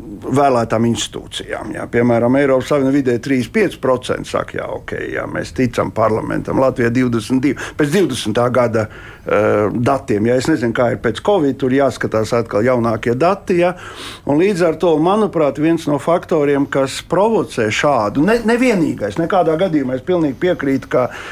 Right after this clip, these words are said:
nevar tā vienu izraut un teikt, nu, mēs to visu atrisināsim. Kas, starp citu, bieži vien cilvēkos ir tā liekas, nu, tāda ir tā zelta atslēdziņa, kas tūlīt mums visu nokārtos. Tā gluži nav.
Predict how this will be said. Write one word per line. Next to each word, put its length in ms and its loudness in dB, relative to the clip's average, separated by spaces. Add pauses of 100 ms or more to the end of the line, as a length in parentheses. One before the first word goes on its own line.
(160)
nevar 280 2
tā 240 0
vienu 340 0
izraut 420 2
un 120 0
teikt, 240 0
nu, 100 0
mēs 200 0
to 140 0
visu 280 0
atrisināsim. 840 -4 (120)
Kas, 180 2
starp 200 2
citu, 220 -2
bieži 340 0
vien 160 2
cilvēkos 560 0
ir 140 0
tā 180 2 (340)
liekas, 460 2
nu, 100 0
tāda 240 2
ir 60 2
tā 180 2
zelta 440 2
atslēdziņa, 540 0
kas 200 -2
tūlīt 340 0
mums 240 0
visu 240 0
nokārtos. 600 -2
Tā 160 2
gluži 260 0
nav. 220 2